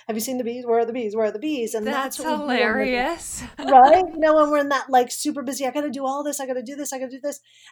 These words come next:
Speaker 1: as opposed to, "Nope, I'm gonna let these roots anchor into the ground. I'm gonna let my beautiful self open up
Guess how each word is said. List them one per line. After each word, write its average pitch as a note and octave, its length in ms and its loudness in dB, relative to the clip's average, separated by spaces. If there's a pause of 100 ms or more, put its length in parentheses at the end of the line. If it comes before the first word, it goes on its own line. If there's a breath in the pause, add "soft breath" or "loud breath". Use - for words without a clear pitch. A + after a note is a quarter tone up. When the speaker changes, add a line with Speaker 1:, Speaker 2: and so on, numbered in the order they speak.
Speaker 1:
as C4 220 -2
opposed C#4+ 960 -8
to, F#3+ 500 -6 (400)
"Nope, F#3 340 -10 (580)
I'm G#3 120 -6
gonna F#3+ 160 -10
let F#3+ 240 -12
these F#3+ 200 -16
roots G3+ 800 -10
anchor A3+ 340 -6
into G#3 240 -10
the F#3+ 100 -14
ground. A3 760 -14 (300 soft breath)
I'm A#3+ 220 -6
gonna A3 200 -6
let G#3+ 500 -8
my G3 280 -14 (160)
beautiful A#3+ 760 -12
self G3+ 540 -10 (200)
open C4 440 -6
up B3 320 -10